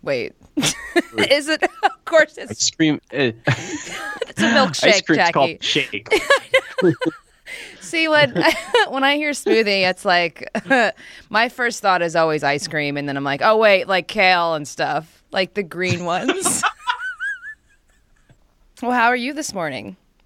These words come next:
Speaker 1: I
Speaker 2: I'm
Speaker 1: kinda
Speaker 2: good.
Speaker 1: like
Speaker 2: I'm
Speaker 1: this.
Speaker 2: having my cold brew.
Speaker 1: Ooh, me too.
Speaker 2: Isn't
Speaker 1: Yeah.
Speaker 2: it too cold in Boston to have cold brew?
Speaker 1: Hmm. You know, the cold brew we have is really good. So,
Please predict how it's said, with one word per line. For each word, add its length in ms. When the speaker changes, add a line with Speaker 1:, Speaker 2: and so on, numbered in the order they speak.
Speaker 1:
I 60
Speaker 2:
I'm 40
Speaker 1:
kinda 160
Speaker 2:
good. 120
Speaker 1:
like 120
Speaker 2:
I'm 120
Speaker 1:
this. 80
Speaker 2:
having 260
my 180
cold 300
brew. 340
Speaker 1:
Ooh, 760
me 160
too. 480
Speaker 2:
Isn't 200
Speaker 1:
Yeah. 60
Speaker 2:
it 100
too 180
cold 460
in 160
Boston 500
to 80
have 240
cold 280
brew? 420
Speaker 1:
Hmm. 60
You 140
know, 380
the 140
cold 260
brew 160
we 120
have 320
is 180
really 320
good. 460
So, 560